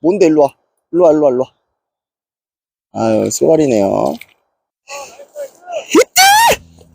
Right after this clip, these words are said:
<laughs> 아, 이십. 일 등은 이미 늦어서 서-, 삼십육 짜리는 못 이깁니다, 진짜. 어, 또 쳤어.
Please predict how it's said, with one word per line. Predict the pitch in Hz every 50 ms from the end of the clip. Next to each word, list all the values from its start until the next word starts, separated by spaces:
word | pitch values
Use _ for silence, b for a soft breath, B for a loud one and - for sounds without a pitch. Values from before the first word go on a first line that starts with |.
| _ _ - _ _ - - - -
<laughs> | 349 - - 427 370 - - - 339 330 - _ _ - - - _ - - - - - - - - - 679 - - - - _ - - 622 - - 571 - - - 302 285 269 - - - - - - - - - - - - _ _ _ _ _ _ _ _ -
아, | - 98 104 107 110 113 113 117 117 113
이십. | 110 113 113 113 120 123 101 98 - _ _ _ _ _ -
일 | 226 240
등은 | 233 - 233 233 185 143
이미 | 147 160 156
늦어서 | 117 123 117 127 117 110 110
서-, | - - - 262 - -
삼십육 | - - 269 277 285 302 294 277 254 220 -
짜리는 | - 202 185 170 165 175 202 196 143 110 104 - _ _
못 | 107 123 143 156
이깁니다, | 180 160 127 110 101 95 90
진짜. | - - 113 - - 90 - _ _ _
어, | - 113 -
또 | - 247 254
쳤어. | - 247 - - - 92 -